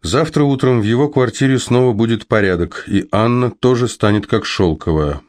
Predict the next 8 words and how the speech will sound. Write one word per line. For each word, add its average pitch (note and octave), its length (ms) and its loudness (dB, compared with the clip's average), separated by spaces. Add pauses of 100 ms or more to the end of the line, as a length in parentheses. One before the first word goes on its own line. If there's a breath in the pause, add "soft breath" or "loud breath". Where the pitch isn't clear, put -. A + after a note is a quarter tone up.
Больше G#2+ 420 0
никаких A#2 500 -2
неожиданностей. F#2 1000 0 (580)
И F#2 80 0
он A#2 220 2
будет A#2+ 520 -4
один, F2+ 580 -2 (440)
один, F2 580 -2